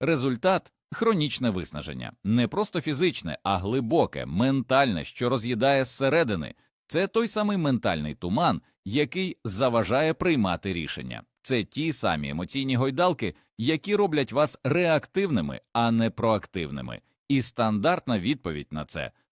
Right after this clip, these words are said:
«Просто працюй більше, просто будь сильнішим». Це все одно, що намагатися загасити пожежу бензином. Кожна спроба перемогти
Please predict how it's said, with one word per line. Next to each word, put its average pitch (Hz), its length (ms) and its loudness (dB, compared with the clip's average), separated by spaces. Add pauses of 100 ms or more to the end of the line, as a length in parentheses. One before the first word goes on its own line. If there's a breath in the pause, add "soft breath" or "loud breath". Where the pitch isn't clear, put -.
(200)
«Просто 196 720 0 (140)
працюй 101 440 0
більше, 67 440 -8 (340)
просто 196 340 0
будь 98 200 -2
сильнішим». 80 520 -6 (420)
Це 123 260 0
все 160 280 -2
одно, 92 420 0
що - 300 -6
намагатися 95 680 -2
загасити 92 600 -4
пожежу 87 440 -4
бензином. 107 600 -2 (340)
Кожна 196 400 2
спроба 165 460 0
перемогти 120 880 0